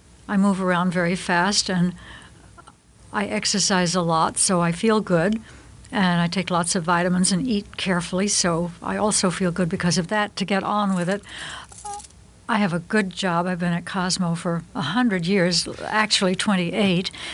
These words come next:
Been married to David Brown for thirty-four, and life is going along very smoothly, and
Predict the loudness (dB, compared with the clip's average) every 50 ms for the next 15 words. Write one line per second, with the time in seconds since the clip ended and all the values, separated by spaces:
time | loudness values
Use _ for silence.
0 | -14 -16 -18 -6 -2 0 2 4 4 4 2 2 0 -2 -2 0 2 2 2 2
1 | 0 0 0 2 4 4 2 2 -2 -4 -2 0 0 2 2 0 0 0 0 2
2 | 2 2 2 2 2 2 2 2 2 -2 -10 -16 -16 -6 -2 0 2 2 2 2
3 | 0 0 2 2 4 4 4 4 4 4 2 2 2 2 2 2 0 0 2 2
4 | 2 2 2 2 0 0 0 0 0 0 0 2 2 0